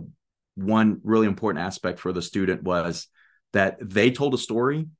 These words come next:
and then they also got experience with working with someone who, you know, would tell them, "Well, I want this involved, included. This needs to be included, this maybe not here," um, and being able to do that and, and then showcase it to people.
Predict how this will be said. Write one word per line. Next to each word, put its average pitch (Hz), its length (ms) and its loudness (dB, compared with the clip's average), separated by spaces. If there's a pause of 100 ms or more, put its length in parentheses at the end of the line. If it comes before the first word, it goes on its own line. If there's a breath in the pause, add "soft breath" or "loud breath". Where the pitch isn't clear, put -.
(240)
and 120 120 2
then 135 80 4
they 123 100 2
also 123 300 0
got 104 200 -2
experience 104 580 -2
with 95 380 -2 (280)
working 110 500 0
with 107 140 0
someone 101 440 0
who, 90 380 -4 (240)
you 98 120 -6
know, 90 140 -2
would 90 160 -2
tell 98 180 0
them, 95 160 -2
"Well, 90 260 -2
I 101 100 0
want 104 300 0
this 104 200 0
involved, 87 540 -4
included. 90 580 -2 (420 soft breath)
This 123 240 2
needs 123 260 4
to 110 80 -2
be 113 100 2
included, 110 480 0
this 107 300 -4
maybe 104 300 -2
not 95 420 2
here," 98 520 0 (680)
um, 92 560 -2 (120)
and 107 100 2
being 104 220 6
able 95 220 2
to 85 100 -2
do 90 200 -4
that 87 380 0
and, 92 220 -6
and 95 220 0
then 110 160 4
showcase 113 520 0
it - 100 -14
to - 80 -16
people. - 400 -10